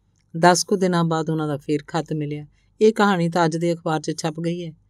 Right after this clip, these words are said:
ਤੇ ਤੂੰ ਹੁਣ ਨਵੀਂ ਕਹਾਣੀ ਲਿਖ ਕੇ ਭੇਜ।" ਹਫ਼ਤੇ ਦੇ ਵਿੱਚ ਹੀ ਡਲਹੌਜ਼ੀ ਜਾਣ ਦੇ ਚਾਅ 'ਚ ਮੈਂ ਉਹਨਾਂ ਨੂੰ ਨਵੀਂ ਕਹਾਣੀ ਬੀਤ ਗਈ ਹੋਈ ਲਿਖ ਕੇ ਭੇਜ ਦਿੱਤੀ।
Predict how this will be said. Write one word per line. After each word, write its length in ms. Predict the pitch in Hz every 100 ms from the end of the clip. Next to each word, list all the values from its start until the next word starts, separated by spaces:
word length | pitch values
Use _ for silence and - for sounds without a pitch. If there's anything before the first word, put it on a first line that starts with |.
| _ _ -
ਤੇ 100 | 170
ਤੂੰ 180 | 185
ਹੁਣ 160 | 185 180
ਨਵੀਂ 240 | 170 165
ਕਹਾਣੀ 320 | 170 170 156 151
ਲਿਖ 180 | 147 143
ਕੇ 120 | 156
ਭੇਜ।" 340 | 151 143 - - _ _ _ _ 170
ਹਫ਼ਤੇ 300 | 165 - 190
ਦੇ 100 | 185
ਵਿੱਚ 340 | 170 165 -
ਹੀ 100 | 175
ਡਲਹੌਜ਼ੀ 640 | 165 160 165 170 147 151
ਜਾਣ 280 | 160 160 151
ਦੇ 120 | 151
ਚਾਅ 260 | 151 160 147
'ਚ 140 | 147
ਮੈਂ 120 | 156 147
ਉਹਨਾਂ 160 | 151
ਨੂੰ 160 | 156 143
ਨਵੀਂ 260 | 143 160
ਕਹਾਣੀ 400 | 165 160 156 143 143 _ _ _ _
ਬੀਤ 300 | 156 165 160
ਗਈ 260 | 165 160 170
ਹੋਈ 220 | 160 156
ਲਿਖ 220 | 151 147 147
ਕੇ 100 | 151
ਭੇਜ 280 | 151 160 147
ਦਿੱਤੀ। 340 | 139 - 120